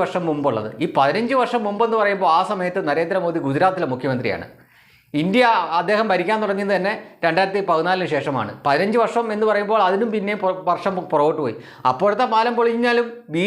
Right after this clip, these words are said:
ജെ പിയോ അല്ലെങ്കിൽ നരേന്ദ്രമോദിയോ അതിന് ഉത്തരവാദിത്വം പറയേണ്ട ഒരു കാര്യവുമില്ല. പക്ഷേ തുടരെ തുടരെ ഇത്തരം വാർത്തകൾ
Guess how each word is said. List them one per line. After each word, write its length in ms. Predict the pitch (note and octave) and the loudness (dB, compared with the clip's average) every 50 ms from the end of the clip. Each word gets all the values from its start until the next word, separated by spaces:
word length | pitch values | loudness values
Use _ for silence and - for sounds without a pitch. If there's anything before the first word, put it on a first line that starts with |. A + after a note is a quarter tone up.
| A3+ A3 | 0 2
ജെ 80 | C4+ C4+ C4+ - | 2 0 0 0
പിയോ 180 | B3+ B3+ B3+ C4 B3+ - E3 | 0 0 2 2 2 2 0
അല്ലെങ്കിൽ 320 | F3+ F#3 G3+ G3+ G3+ G#3+ A3 G#3 F#3 | 0 0 -2 -2 0 0 0 0 0
നരേന്ദ്രമോദിയോ 600 | F3 F3+ F#3+ F#3 F#3+ G3 F3+ F3+ F#3 F3+ F#3+ F#3+ E3+ | 0 0 0 -2 -2 -2 -2 0 0 2 2 2 2
അതിന് 160 | D#3+ E3+ E3+ D#3+ | 0 0 -4 -4
ഉത്തരവാദിത്വം 400 | - - E3+ E3+ E3 F3 F3 F3 - - - - - - - | -2 0 0 0 0 0 -4 -6 -8 -16 -20 -20 -12 -2 0
പറയേണ്ട 280 | F3+ F3 F3 F3+ F3+ G3 A#3+ C#4 | 2 4 4 2 2 0 -2 -2
ഒരു 120 | D#4 D#4 D4 C4 | 0 0 2 2
കാര്യവുമില്ല. 520 | B3 B3 C#4 D4 C4+ A3+ E3+ A#2+ G#2 F2+ - - - - | 2 2 2 0 0 0 -2 -2 -4 -6 -10 -10 -2 0
പക്ഷേ 260 | F#3+ F#3+ F#3+ - B3 C4 B3+ B3+ | 0 0 0 0 -2 -2 -2 0
തുടരെ 220 | G#3+ G#3+ G#3 A#3+ C#4 C#4 | -2 0 0 0 0 0
തുടരെ 180 | A#3+ A3 G#3+ G#3+ G3+ | 0 0 0 -2 -2
ഇത്തരം 200 | G3+ G3+ G#3 G3 F#3 | 0 -2 0 2 2
വാർത്തകൾ 420 | F3 E3 F3 F3 - G3+ D#3 C#3 | 2 2 2 0 0 -2 -2 -2